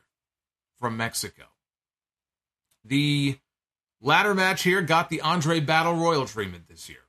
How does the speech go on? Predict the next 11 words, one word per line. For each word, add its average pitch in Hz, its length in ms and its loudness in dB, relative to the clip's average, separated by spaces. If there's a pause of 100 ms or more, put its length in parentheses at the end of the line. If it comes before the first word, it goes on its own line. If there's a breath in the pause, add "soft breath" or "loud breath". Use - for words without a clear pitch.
(120)
where 113 100 -8
they 113 140 -2
bumped 143 340 0
it 143 120 -2
to - 60 -16
television, 131 680 0
which 139 140 -2
was 135 120 -4
for 185 120 -4
the 135 100 -4
better. 78 360 -10